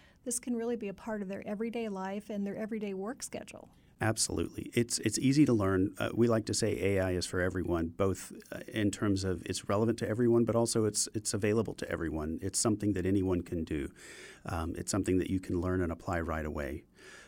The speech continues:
Speaker 2: You know, one of the things that's really important that we do at the University of Florida, though, is we teach an A I ethics course, and all of our students that get a certificate in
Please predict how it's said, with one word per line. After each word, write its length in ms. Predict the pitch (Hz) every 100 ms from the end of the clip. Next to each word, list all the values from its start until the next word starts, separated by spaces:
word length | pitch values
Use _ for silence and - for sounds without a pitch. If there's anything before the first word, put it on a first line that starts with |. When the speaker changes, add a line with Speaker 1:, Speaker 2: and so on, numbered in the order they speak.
| -
Speaker 2:
You 80 | -
know, 80 | 117
one 120 | 127
of 80 | 117
the 60 |
things 220 | 113 113 101
that's 160 | 90
really 460 | 90 92 110 113 110
important 440 | 98 - 95 95
that 100 | 95
we 80 | 92
do 140 | 98
at 80 | 92
the 80 | 95
University 420 | 92 90 90 -
of 80 | 87
Florida, 320 | - 101 92
though, 300 | 85 85 82 -
is 340 | 95 90 80
we 100 | 104
teach 320 | 107 127 - -
an 200 | 95 95
A 140 | - 95
I 140 | 92
ethics 420 | - 90 - - -
course, 400 | - 78 - -
and 140 | 95
all 140 | 87 104
of 60 |
our 80 | 101
students 360 | 98 107 98 -
that 80 | 98
get 120 | 90
a 60 |
certificate 560 | 90 90 - 139 123 95
in 160 | 92